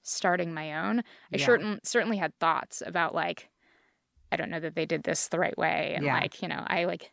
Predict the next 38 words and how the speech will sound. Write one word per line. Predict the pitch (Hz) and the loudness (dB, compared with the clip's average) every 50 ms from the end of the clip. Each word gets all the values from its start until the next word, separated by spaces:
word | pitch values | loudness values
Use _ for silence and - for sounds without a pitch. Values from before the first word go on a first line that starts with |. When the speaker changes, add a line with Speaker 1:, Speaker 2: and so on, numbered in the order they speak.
| _ _ _ _ _ | _ _ _ _ _
Speaker 2:
Had | 170 143 | -2 -2
Speaker 1:
definitely | - - 190 147 | -2 -2 -4 -4
Speaker 2:
feedback. | - - - - - - - - | -4 -4 -6 -6 -6 -6 -6 0
Speaker 1:
Oh, | - 214 | 2 2
yeah. | 208 185 170 165 - 175 - _ _ _ | 4 4 2 0 -2 -4 -8 _ _ _
Speaker 2:
Yeah. | 165 196 | 2 2
Speaker 1:
Oh, | 190 180 | 4 4
yeah, | 170 165 | 2 0
yeah. | 160 175 - - - | 0 -2 -4 -2 0
Speaker 2:
And | 208 208 190 | -2 -2 2
so | - 220 214 208 | 4 4 6 6
you | 208 - - 202 202 | 4 2 0 -2 0
entered | - 190 190 - 214 208 202 - - | 0 0 0 2 2 2 4 4 4
a, | - 180 175 170 165 165 165 165 165 160 160 165 - | 4 6 6 8 8 8 6 6 6 6 4 4 2
um, | - - 156 151 147 143 139 139 139 - - - | 2 4 6 6 6 8 6 6 4 2 2 2
business | 170 156 - 175 165 165 156 - - - - - - _ _ | 2 4 6 6 6 6 4 2 -2 -6 -8 -12 -14 _ _
Speaker 1:
Plan | _ - 190 175 175 | _ -12 -10 -10 -2
Speaker 2:
competition. | 180 180 165 160 165 - 175 160 156 - - | 2 2 4 4 2 0 2 0 0 0 0
Speaker 1:
competition. | 214 247 285 311 - _ _ - - - - - _ _ | 0 0 0 -2 -2 _ _ -20 -20 -20 -20 -20 _ _
Yeah. | - 170 170 165 | 2 4 4 6
Speaker 2:
And | 160 160 165 156 | 6 4 2 2
tell | - 185 180 170 | 2 2 2 2
us | 160 - | 2 2
about | - 156 - - | 0 -2 0 2
that. | 135 - - - - - - - - - _ _ | 0 -2 -2 -4 -10 -18 -20 -20 -20 -20 _ _
Speaker 1:
So, | - - 240 226 220 214 208 202 190 185 - - _ _ _ _ | -2 4 6 6 8 6 6 4 2 -2 -4 -10 _ _ _ _
uh, | - - 202 190 175 - - - - | 0 0 2 2 2 -2 -4 -10 -10
for | - 214 220 | -2 -2 0
that | 202 208 190 180 - - | 2 4 2 2 2 -2
particular | - - - 220 185 - 185 180 175 | -8 -8 -8 -8 -4 -2 -2 -2 -2
course, | - - - - 185 180 175 175 - - - | -4 -2 2 4 6 6 4 2 0 -2 0
there | - - 180 175 170 | 2 4 4 6 4
is | 175 175 - | 2 0 -2
this | - 180 170 - | -2 0 0 0
competition | - - 202 180 175 - - - 175 - - 180 180 | 0 0 0 0 0 0 -4 -2 -2 -2 0 0 -2
called | - - 165 170 170 | -2 -2 -2 -2 -2
Hell | - - - 175 175 | -2 0 2 2 2
Night. | 175 175 185 202 214 - | 2 2 0 0 0 -2